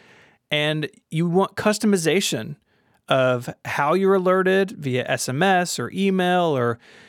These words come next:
Pingdom can even talk into your team's collaboration app so a whole team can see there's an issue. Pingdom even tracks and analyzes your website's load times so you can see what's affecting users' experiences.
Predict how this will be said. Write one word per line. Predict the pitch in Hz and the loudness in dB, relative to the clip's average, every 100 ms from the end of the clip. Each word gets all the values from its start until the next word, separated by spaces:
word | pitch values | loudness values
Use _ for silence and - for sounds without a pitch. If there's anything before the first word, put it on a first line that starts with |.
| - - | -8 -2
Pingdom | 180 175 | 0 0
can | 165 | 2
even | 160 151 | 0 0
talk | 151 143 170 | 0 0 0
into | 151 147 | 0 0
your | 135 | 0
team's | - 143 143 147 - | -2 -2 -2 -4 -2
collaboration | 143 131 123 123 - 180 | 0 0 0 -2 0 0
app | 170 180 - | 0 -2 -6
so | - 127 | -4 -2
a | 120 | 0
whole | 139 | -2
team | 127 151 147 165 | -2 -4 -2 -2
can | 175 | -4
see | - 180 | -2 -2
there's | 175 170 | -2 -2
an | - | -4
issue. | 160 - 170 175 - _ _ _ _ _ _ _ - | -6 -2 -2 -4 -8 _ _ _ _ _ _ _ -2
Pingdom | 208 220 214 | 0 2 0
even | 180 180 170 | 0 -2 -2
tracks | - 156 156 - | -2 -2 -2 -4
and | 147 | -6
analyzes | 143 143 143 135 139 135 | -2 -2 0 0 0 -2
your | 135 | -2
website's | 123 120 - 135 131 | 0 -2 -2 -2 -2
load | 127 139 202 | 0 2 2
times | - 120 113 143 | -2 -4 -4 -6
so | - | -4
you | 135 147 | -2 -2
can | 170 175 | -2 -4
see | - 151 | 0 -2
what's | 131 143 - | 0 -2 0
affecting | 170 - 139 - 139 123 | -4 -4 -4 -4 -4 -2
users' | 127 123 127 117 | -4 -4 -4 -6
experiences. | 123 - 123 117 117 - 127 - | -10 -10 -8 -8 -8 -8 -8 -10